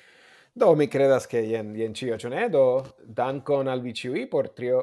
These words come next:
por tio, ke vi aŭskultis ĉi tiun epizodon de Usone Persone.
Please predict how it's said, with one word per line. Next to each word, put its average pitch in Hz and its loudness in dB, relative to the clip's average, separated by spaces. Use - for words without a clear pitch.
por 120 -4
tio, 120 -4
ke 117 -6
vi 117 -6
aŭskultis 110 -12
ĉi 104 -16
tiun 107 -14
epizodon 95 -14
de 98 -14
Usone 90 -18
Persone. 202 -6